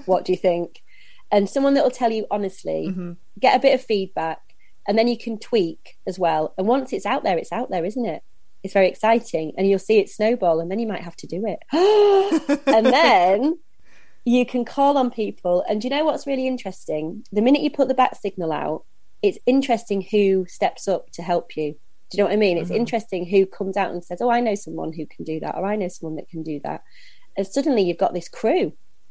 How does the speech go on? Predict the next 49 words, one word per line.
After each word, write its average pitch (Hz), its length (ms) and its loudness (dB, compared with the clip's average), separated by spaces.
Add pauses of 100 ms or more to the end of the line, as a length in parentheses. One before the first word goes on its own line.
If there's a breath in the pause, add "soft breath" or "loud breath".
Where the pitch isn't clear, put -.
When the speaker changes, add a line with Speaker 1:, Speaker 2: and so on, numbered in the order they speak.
(160)
Speaker 2:
And 247 100 4
it's - 220 -2
so 320 180 6
powerful 294 540 2
and 180 100 -2
so 202 180 -2
brilliant. 208 520 -2
And 214 180 0
then 269 160 2
this 214 160 -4
crew, 196 540 -2 (340)
once 226 240 2
it's - 160 -2
launched, 254 400 2
are 214 80 -6
gonna 220 180 0
be 208 100 -2
your 190 80 0
first 190 280 0
customers, 226 460 -2
or 175 100 2
they're 175 100 -4
gonna 196 180 0
share 247 360 2
it, 185 160 2
or 180 80 -2
they're 180 100 -6
gonna 180 300 -2 (140)
pimp 220 260 -2
you 208 80 2
out. 240 300 0 (360)
It's 254 220 -4
amazing. 262 400 -2
It's - 140 -4
a 214 40 -2
magical, 247 600 -2
magical 196 460 -4
journey. 175 480 -2 (420)
Obviously, 269 380 2
you 226 60 2
won't 220 180 6
sleep - 260 -2
for - 80 -6
a 180 40 0
little 160 160 0
bit 156 200 -4
'cause - 120 -10
it's - 120 -10
knackering, - 480 -6